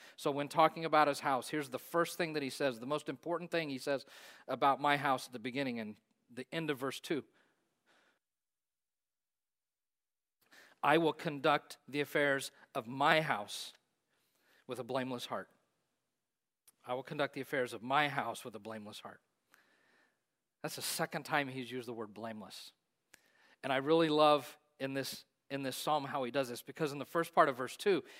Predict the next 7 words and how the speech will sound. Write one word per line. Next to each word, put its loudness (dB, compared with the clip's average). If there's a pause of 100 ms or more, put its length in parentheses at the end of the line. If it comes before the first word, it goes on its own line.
(140)
he 2
committed 2
to 2
lead 0
a -2
blameless -4
life, 2